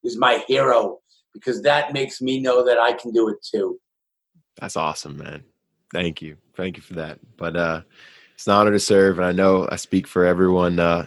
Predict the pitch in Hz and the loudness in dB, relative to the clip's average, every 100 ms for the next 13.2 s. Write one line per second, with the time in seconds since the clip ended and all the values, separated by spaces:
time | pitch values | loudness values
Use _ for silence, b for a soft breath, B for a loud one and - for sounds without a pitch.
0 | - 90 90 87 85 85 78 87 82 - | -6 -2 2 2 2 0 0 -2 -2 -6
1 | 82 80 80 80 - _ _ 90 82 82 | -6 -2 -2 -2 -8 _ _ -8 -8 -8
2 | 80 82 82 85 82 - 85 78 78 - | -8 -6 -2 0 -2 -4 -2 -2 -2 -12
3 | _ - 80 101 151 160 151 160 156 151 | _ -8 -4 -2 0 -2 -2 0 0 0
4 | 156 139 143 147 143 143 143 151 151 - | 0 2 2 2 2 2 2 2 0 -2
5 | 120 120 - - 110 117 117 117 B B | -6 -8 -10 -12 -8 -4 -2 -4 B B
6 | B _ 143 156 165 165 160 - 151 156 | B _ 0 2 2 2 0 2 0 2
7 | 165 165 127 135 160 160 151 151 156 156 | 2 2 0 2 0 0 0 2 2 2
8 | 139 120 123 113 139 147 139 143 139 131 | 0 0 0 0 2 2 2 2 2 -2
9 | 117 107 - 135 143 139 131 131 127 123 | -6 -8 -4 0 2 2 0 0 0 0
10 | 120 120 127 131 131 131 131 - _ _ | -2 2 2 4 2 2 -2 -6 _ _
11 | _ _ _ _ _ _ 117 113 107 - | _ _ _ _ _ _ 0 0 0 -2
12 | - 131 131 131 - 113 117 110 107 98 | -2 0 4 4 2 4 4 4 2 2
13 | 92 | 0